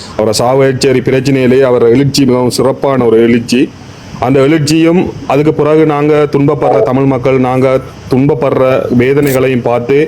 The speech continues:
உரிமையாகவும் கதைக்கக்கூடிய ஒருத்தர் என்றதை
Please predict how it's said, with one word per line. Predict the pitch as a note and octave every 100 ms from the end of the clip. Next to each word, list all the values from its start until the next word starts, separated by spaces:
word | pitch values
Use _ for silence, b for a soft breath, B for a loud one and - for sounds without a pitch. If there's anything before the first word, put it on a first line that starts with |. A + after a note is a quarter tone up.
| B B B -
உரிமையாகவும் | A#2+ D#3+ F3+ E3+ D3 C#3+ D3 D3+ D3 - - - -
கதைக்கக்கூடிய | C3+ D3 D#3+ D#3 C#3+ C#3 C#3 C#3 C#3
ஒருத்தர் | - C3 C3 C#3+ C#3
என்றதை | B2 B2+ C3 C3 C3